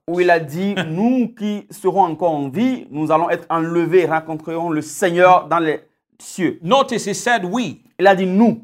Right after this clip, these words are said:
Speaker 2: He was even referring to himself.
Speaker 1: Il parlait même de lui-même.
Speaker 2: We that are alive.
Speaker 1: Nous qui serons encore en
Speaker 2: But
Speaker 1: vie.
Speaker 2: you see, Paul has died and gone to heaven.
Speaker 1: Et vous voyez, Paul est mort, il est allé au ciel.
Speaker 2: The rapture hasn't happened.
Speaker 1: Et l'enlèvement n'a, n'a pas eu lieu.
Speaker 2: I became a Christian.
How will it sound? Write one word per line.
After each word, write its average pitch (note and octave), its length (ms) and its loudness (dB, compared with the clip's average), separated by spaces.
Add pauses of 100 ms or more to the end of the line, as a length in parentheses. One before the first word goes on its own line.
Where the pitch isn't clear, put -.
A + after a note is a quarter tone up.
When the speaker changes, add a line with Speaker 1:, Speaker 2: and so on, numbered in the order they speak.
Speaker 2:
He F#3+ 60 0
was A3+ 220 2
even B3 180 0
referring A#3 360 -2
to G#3 100 0
himself. G3+ 500 -2 (240)
Speaker 1:
Il F#3+ 160 0
parlait F#3+ 220 8
même F#3+ 160 2
de F3 80 4
lui-même. G3+ 340 4
Speaker 2:
We C4 280 2
that G#3+ 180 2
are E3+ 120 0
alive. D3+ 460 2
Speaker 1:
Nous G#3+ 260 2
qui A#3 140 -6
serons E3+ 220 2
encore D#3 260 2
en C#3 60 -2
Speaker 2:
But F#3 160 6
Speaker 1:
vie. - 60 -2
Speaker 2:
you - 20 -2
see, A#3 240 0
Paul A#3 320 6
has F#3+ 280 -2
died G#3 400 4
and F3 180 -6
gone F#3+ 200 -2
to F3+ 80 -6
heaven. F#3 380 2
Speaker 1:
Et C3+ 100 -6
vous C3 100 -8 (120)
voyez, F3 340 2
Paul G3 240 2
est E3+ 60 6
mort, F3+ 180 2
il F3 80 2
est F3+ 40 4
allé F3+ 100 6
au F3+ 80 2
ciel. E3+ 320 -4
Speaker 2:
The E3 80 4
rapture G3+ 420 8
hasn't D#3+ 260 2
happened. G#3 340 0 (260)
Speaker 1:
Et - 40 -2
l'enlèvement E3 360 2
n'a, E3 200 -2
n'a D3+ 120 -4
pas E3 160 0
eu E3+ 120 -2
lieu. E3+ 260 -2 (100)
Speaker 2:
I F3 120 8
became G3+ 280 2
a G3 80 0
Christian. G#3 540 -4